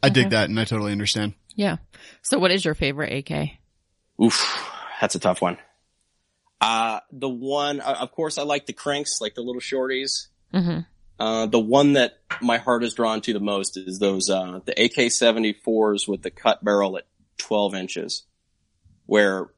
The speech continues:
Speaker 3: basically it's just a front sight gas block combo, and as soon as the gas system ends,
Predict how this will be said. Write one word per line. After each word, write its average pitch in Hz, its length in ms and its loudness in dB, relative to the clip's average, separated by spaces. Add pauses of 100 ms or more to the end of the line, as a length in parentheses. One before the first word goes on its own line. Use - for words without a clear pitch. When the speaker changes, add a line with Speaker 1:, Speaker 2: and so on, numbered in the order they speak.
(140)
Speaker 3:
basically 110 420 -2
it's 101 140 -8
just 110 140 -10
a 92 60 -14
front 123 320 -6
sight 120 300 -2
gas 113 240 -4
block 110 320 -4
combo, 113 560 -6 (340)
and 90 140 -10
as 90 140 -4
soon 120 240 2
as 110 100 -2
the 107 80 -2
gas 104 280 2
system 110 280 -4
ends, 113 440 -4